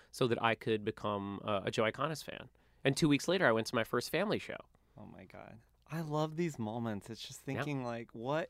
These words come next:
Speaker 2: in that moment from the outside looking in, like, if you had a video camera on that moment, it is, like, literally a musical theater composer meeting the guy who's gonna star in his first Broadway musical. Like,
Speaker 1: Who could,
Speaker 2: ten,
Speaker 1: who
Speaker 2: twelve
Speaker 1: could have
Speaker 2: years
Speaker 1: known?
Speaker 2: later.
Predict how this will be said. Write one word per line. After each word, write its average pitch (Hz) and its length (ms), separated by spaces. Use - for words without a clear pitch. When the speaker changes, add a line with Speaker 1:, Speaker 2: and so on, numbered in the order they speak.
Speaker 2:
in 135 140
that 156 160
moment 143 340
from 113 140
the 110 100
outside 113 340
looking 107 300
in, 98 120
like, 95 160
if 104 100
you 107 100
had 98 100
a 95 60
video 95 420
camera 95 300
on 92 80
that 95 120
moment, 50 380
it - 80
is, 104 240
like, 107 220
literally 127 560
a 110 80
musical 127 500
theater 123 220
composer 101 840
meeting 113 600
the 104 80
guy 104 240
who's 98 180
gonna 101 160
star 101 460
in 95 40
his 95 180
first 92 300
Broadway 90 240
musical. 85 520
Like, 95 360
Speaker 1:
Who 202 120
could, - 120
Speaker 2:
ten, 113 180
Speaker 1:
who 233 100
Speaker 2:
twelve 233 120
Speaker 1:
could 214 80
have 214 80
Speaker 2:
years 226 120
Speaker 1:
known? 113 100
Speaker 2:
later. 101 200